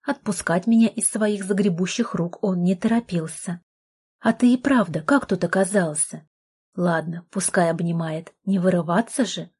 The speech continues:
да что-то и не хочется. Ехал на работу, реально мимо, решил заскочить. Лёшка работает на себя.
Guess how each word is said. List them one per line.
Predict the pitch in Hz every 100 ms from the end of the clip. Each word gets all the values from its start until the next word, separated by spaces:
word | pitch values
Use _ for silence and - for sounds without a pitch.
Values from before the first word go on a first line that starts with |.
| _ _
да | 175 175
что-то | - 170 175
и | 180
не | 170
хочется. | 156 - 175 226 262 - - 226 _ _ _ _ _ -
Ехал | 254 247 247
на | 214
работу, | 214 202 180 240 240 135 -
реально | 175 202 220 160 156
мимо, | 165 160 139 - _
решил | 170 170 254 285
заскочить. | 160 - 143 139 - 151 151 _ _ _ _ _ _ _ _
Лёшка | 208 226 - 240
работает | 220 185 185 190 185
на | 190
себя. | 180 - 160 165 151